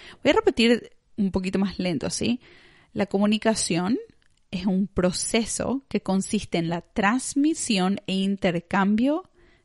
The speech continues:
de mensajes. No hablamos de qué tipo, de, de, del modo, de la forma en la que estos mensajes se, se transmiten. Simplemente son mensajes que transmitimos de alguna forma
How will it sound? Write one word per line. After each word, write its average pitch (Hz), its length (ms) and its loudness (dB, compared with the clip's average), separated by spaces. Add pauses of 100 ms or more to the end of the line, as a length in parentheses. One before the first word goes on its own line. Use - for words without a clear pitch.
de 202 120 0
mensajes. - 880 2 (1600)
No 208 200 6
hablamos 233 480 6
de 220 160 4
qué - 340 2 (120)
tipo, 269 500 2
de, 208 220 0
de, 190 320 0
del 208 380 2
modo, 220 640 4
de 185 120 2
la 202 120 0
forma 233 640 6
en 175 100 0
la 165 140 0
que 170 140 -4
estos 170 260 -4
mensajes 185 460 -4
se, - 260 -8 (280)
se - 480 -6
transmiten. - 540 -8 (540)
Simplemente 285 500 2
son 226 180 2
mensajes 202 460 -2
que 247 120 -4
transmitimos 175 800 -2
de - 80 0
alguna 165 400 0
forma 269 460 6